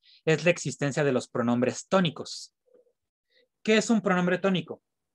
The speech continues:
Esto no tiene análogos en español, entonces esto sí hay que aprenderlo, eh, por su parte. Un pronombre tón-, tónico es una forma de hacer énfasis en quién habla. Ejemplo claro.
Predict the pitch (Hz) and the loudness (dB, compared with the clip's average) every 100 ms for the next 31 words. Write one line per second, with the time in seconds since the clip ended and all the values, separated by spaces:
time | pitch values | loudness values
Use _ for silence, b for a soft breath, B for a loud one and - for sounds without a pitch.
0 | _ - - 180 - 160 170 185 190 185 | _ -14 -6 -4 -2 0 2 2 0 2
1 | 175 170 170 147 143 127 - 139 143 120 | 2 2 0 -2 -4 -8 -6 -4 -4 -6
2 | - 131 123 - 131 127 131 123 117 117 | -10 -10 -8 -8 -4 -2 -2 -4 -4 -4
3 | 117 117 107 _ _ _ - 110 107 - | -2 -4 -6 _ _ _ -16 -14 -14 -6
4 | 113 - 147 139 113 - _ b b b | -6 -2 -2 -2 -4 -16 _ b b b
5 | b 175 190 208 208 202 202 208 202 - | b -2 2 4 4 4 2 0 -2 -4
6 | 185 170 165 165 - 165 165 - 170 160 | -4 -2 0 0 -2 -4 -4 -2 -2 0
7 | 160 151 127 120 165 165 151 139 160 151 | -4 -2 -2 0 -2 -2 -4 -6 -8 -12
8 | - 131 127 - 156 147 147 127 113 _ | -8 -8 -6 -6 -4 -2 0 0 -4 _
9 | _ _ _ _ _ _ _ _ _ _ | _ _ _ _ _ _ _ _ _ _
10 | _ _ _ _ _ _ _ _ 127 135 | _ _ _ _ _ _ _ _ -2 2
11 | 165 170 156 170 127 | 2 2 2 2 0